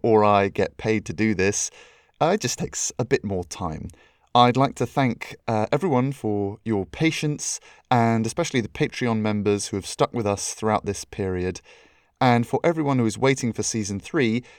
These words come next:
you can expect it to start within the next few weeks. Thank you to everyone who has subscribed and listened to the first two seasons.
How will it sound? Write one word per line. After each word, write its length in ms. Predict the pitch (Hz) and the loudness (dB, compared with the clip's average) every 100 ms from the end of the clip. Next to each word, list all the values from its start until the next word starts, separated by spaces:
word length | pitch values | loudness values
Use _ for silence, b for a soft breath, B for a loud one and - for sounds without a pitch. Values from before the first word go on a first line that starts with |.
| B | B
you 160 | 113 | -4
can 240 | - 156 147 | -2 -2 -2
expect 460 | - - 165 - | -4 -2 -4 -2
it 120 | - - | -8 -6
to 80 | 113 | -6
start 500 | - 156 143 131 - | -2 0 0 -2 -6
within 280 | 107 101 98 | -4 -2 -2
the 60 | |
next 440 | 95 113 - - - | -2 -4 -6 -10 -12
few 340 | - 113 101 | -14 -8 -6
weeks. 440 | 90 80 - - - b b b b b | -6 -8 -8 -10 -10 b b b b b
Thank 280 | - 139 - | 0 0 0
you 100 | 135 | -2
to 140 | 123 - | -2 0
everyone 440 | 139 117 107 92 87 | 0 2 0 -2 -4
who 160 | 113 104 | -4 -2
has 160 | 104 | -2
subscribed 800 | - 101 - - 123 120 117 - | -4 -6 -6 -2 -2 -2 -4 -6
and 160 | 110 98 | -8 -4
listened 380 | 101 - 117 110 - | -4 -2 -4 -4 -8
to 100 | - | -10
the 100 | 92 | -8
first 520 | - 110 107 - - - | -2 0 0 -4 -14 -8
two 180 | 117 | -6
seasons. 600 | 98 - 120 107 107 104 | -4 -4 -4 -4 -4 -4